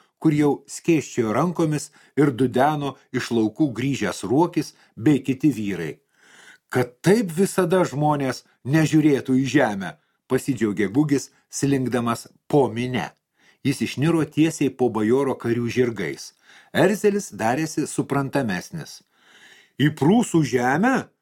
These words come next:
Vadovaujant Kęstučiui?" pasitikslino kažkuris. "Rengia kryžeiviai didelį žygį. Didysis kunigas nori jiems sutrukdyti", paaiškino bajoras. "O jeigu skubės grįžti, patykosim."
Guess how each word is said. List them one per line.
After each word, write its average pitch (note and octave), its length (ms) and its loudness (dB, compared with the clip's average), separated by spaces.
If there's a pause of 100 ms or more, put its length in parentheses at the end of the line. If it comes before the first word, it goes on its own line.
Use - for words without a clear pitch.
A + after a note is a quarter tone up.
(300)
Vadovaujant C#3+ 800 2
Kęstučiui?" E3+ 880 0 (460)
pasitikslino G#2 680 -4
kažkuris. F#2+ 560 -6 (500)
"Rengia F#3+ 500 4
kryžeiviai F#3 720 2
didelį G3 460 0
žygį. B2+ 500 -2 (480)
Didysis C#3 540 2
kunigas G#3 520 0
nori E3+ 280 2
jiems E3+ 240 0
sutrukdyti", D3 840 0 (420)
paaiškino G2+ 540 -2
bajoras. F2 600 -2 (320)
"O C3 140 4
jeigu F#3+ 340 4
skubės E3 500 0
grįžti, C#3+ 600 -2 (260)
patykosim." D#3+ 800 2